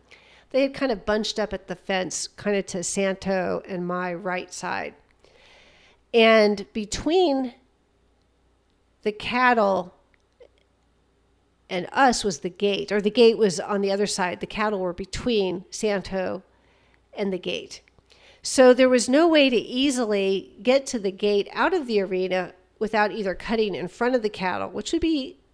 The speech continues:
very rude to the person who was trying to work the cattle at the moment, trying to cut a cow out of the herd.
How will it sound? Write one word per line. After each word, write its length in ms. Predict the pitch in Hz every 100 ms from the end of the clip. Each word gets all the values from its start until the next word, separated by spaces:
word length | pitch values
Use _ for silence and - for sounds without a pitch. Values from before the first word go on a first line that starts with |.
| _ _ _ -
very 300 | 214 403 233
rude 560 | 190 185 208 190 185 180
to 140 | -
the 80 | 220
person 380 | 220 202 - 196
who 80 | 190
was 120 | 185
trying 260 | - 185 175
to 100 | 185
work 280 | 202 262 -
the 80 |
cattle 540 | 240 185 190 165 226 254
at 120 | 269 202
the 80 |
moment, 420 | 185 104 85 175 - _ _ - - - -
trying 220 | 220 180
to 80 | 170
cut 260 | - 196
a 60 | 190
cow 320 | - 185 180
out 240 | 160 185
of 100 | 185
the 120 | 185 165
herd. 360 | 180 - -